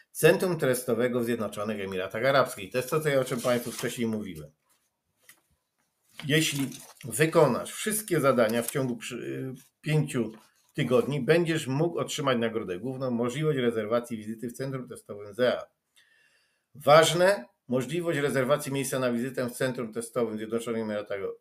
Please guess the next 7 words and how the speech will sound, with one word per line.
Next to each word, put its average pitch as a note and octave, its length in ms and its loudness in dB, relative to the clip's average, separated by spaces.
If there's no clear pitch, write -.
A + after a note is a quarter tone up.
Arabskich C3 520 -6
otwiera D3 360 2
się C#3 160 -6
użytkownikowi A#2 1080 -4
w - 100 -14
piątym D#3 460 -2
tygodniu. G#2+ 600 -6